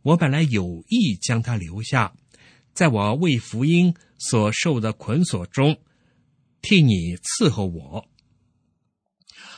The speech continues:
好，我知道腓利门，呃，你因为这些捆锁，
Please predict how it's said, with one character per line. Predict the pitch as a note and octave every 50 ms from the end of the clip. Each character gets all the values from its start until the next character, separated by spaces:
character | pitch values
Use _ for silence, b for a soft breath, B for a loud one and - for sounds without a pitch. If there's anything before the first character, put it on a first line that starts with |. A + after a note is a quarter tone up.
| B B
好， | _ - A2+ A2+ B2 C#3+
我 | D3 A#2+ G#2+ G#2+
知 | - - D3
道 | D3 C#3+ B2
腓 | - A#2 A2+ B2
利 | C3 C3 A#2+
门， | G#2+ G2+ G2 G#2 A2+ B2 C3 B2 b b b b b b b b b b b b
呃， | C3 C3
你 | C3+ B2+ B2 B2 C#3
因 | D#3+ G3 A3+ A3+
为 | G#3 E3+ C#3+
这 | - D#3+ D3+
些 | - - D#3 D3
捆 | - - C3 D3 F3+ F#3
锁， | - A2 F#2 F2+ G2+ A#2 B2 -